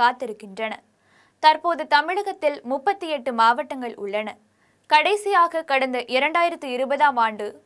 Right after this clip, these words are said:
மார்ச் மாதம் இருபத்தி நான்காம் தேதி நாகப்பட்டினத்தில் இருந்து மயிலாடுதுறையை பிரித்து முப்பத்தி எட்டாவது மாவட்டமாக அறிவிக்கப்பட்டது. அதற்கு முன்னதாக இரண்டாயிரத்து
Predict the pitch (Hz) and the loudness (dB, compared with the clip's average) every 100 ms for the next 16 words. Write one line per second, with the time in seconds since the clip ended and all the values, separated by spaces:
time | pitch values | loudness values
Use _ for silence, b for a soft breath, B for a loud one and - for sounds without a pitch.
0 | 233 262 339 - 370 311 277 269 254 262 | 4 4 4 -2 0 0 0 -4 0 0
1 | 285 330 269 220 247 262 285 262 233 226 | 0 -6 0 2 2 0 -4 -2 -4 -4
2 | 226 b b b 262 285 339 415 392 - | -12 b b b 4 4 4 0 -2 -2
3 | 320 311 285 - 254 240 240 - 226 254 | -6 -8 -8 -4 -2 0 -2 -2 2 2
4 | 294 339 349 285 285 269 254 247 240 240 | 2 0 -4 -4 -2 -2 -4 -4 -4 -4
5 | 214 226 b b 285 311 453 440 311 269 | -8 -10 b b -4 0 -2 -2 -2 2
6 | 302 302 302 269 233 240 269 269 254 254 | 4 4 2 2 4 4 0 -2 -2 -2
7 | 247 247 262 247 240 214 190 226 214 - | -4 -4 -4 -8 -12 -16 -10 -8 -10 -14
8 | b b b b b 285 311 339 339 330 | b b b b b 4 4 -2 -6 -2
9 | 359 349 349 330 254 269 285 311 311 311 | 0 2 0 -2 -2 0 4 2 2 -4